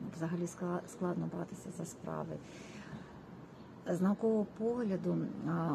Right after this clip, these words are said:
ота сама прокрастинація, це така с-, своєрідна бір-, боротьба між нашою лімбічною системою і, е, префронтальною, е, корою мозку. Лімбі-, лімбічна система, вона відповідає за, е,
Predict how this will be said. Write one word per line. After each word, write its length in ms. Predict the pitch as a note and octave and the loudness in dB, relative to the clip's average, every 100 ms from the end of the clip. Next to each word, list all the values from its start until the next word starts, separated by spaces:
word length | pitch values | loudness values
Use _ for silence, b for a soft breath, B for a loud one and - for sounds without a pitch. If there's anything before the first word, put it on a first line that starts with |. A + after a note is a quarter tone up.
| - | 2
ота 180 | F3 F3 | 0 0
сама 280 | E3+ E3 | 2 2
прокрастинація, 1200 | D3+ E3+ - D#3+ - F3 F3 F#3+ G3+ - F3 F#3 D3+ - - - | 2 -2 -2 -4 -2 0 2 2 0 -2 0 2 0 -2 -6 -2
це 100 | D#3+ | -2
така 340 | E3 - D#3 D#3 - - - - - - - - - | -2 0 2 2 -4 -12 -12 -12 -12 -10 -12 -12 -10
с-, 260 | - - - | -4 -4 -2
своєрідна 500 | - G3+ G3+ G3 F#3 | 2 4 6 4 2
бір-, 300 | F3+ F3 F3+ F3 | 4 2 2 4
боротьба 500 | F#3 F#3+ F3 E3 - | 6 6 4 2 4
між 220 | - F3+ | 2 4
нашою 400 | E3+ E3 - F3+ | 2 2 0 0
лімбічною 560 | F#3 G3 A3+ C4+ F#3 E3 | 2 2 2 -2 -2 -2
системою 640 | - E3 E3+ E3+ E3+ - - - | -2 -4 0 2 2 0 -2 2
і, 180 | G2 F#3+ B B - - | 2 2 B B -6 -2
е, 300 | F3 F3 E3+ E3 | 2 2 2 0
префронтальною, 680 | F#3 - F3 E3+ F3 E3+ F3 - - - - - - | -2 2 2 4 4 4 0 -6 -16 -16 -18 -16 -2
е, 260 | G3+ F3+ E3 | 2 4 2
корою 320 | - F#3 - - | 2 4 6 6
мозку. 440 | - D#3+ - - - - - | 4 0 -6 -4 -4 -6 -4
Лімбі-, 560 | D#3+ F3 G3 G3+ - F3+ | -2 2 4 2 0 2
лімбічна 420 | F3+ F#3+ G#3 G3 | 2 2 0 -2
система, 420 | - F3+ A3+ A3+ | -4 -6 -2 0
вона 200 | F3 E3 | 0 0
відповідає 840 | D#3+ - D#3+ E3 D#3 F3 E3+ D#3+ E3 - | -2 -6 -6 -4 0 0 2 0 -4 -4
за, 300 | E3 D#3+ E3 E3 - B B B E3+ B - | -4 -2 0 -2 -4 B B B -12 B -8
е, 400 | - D#3 D#3+ D#3 | -4 0 0 2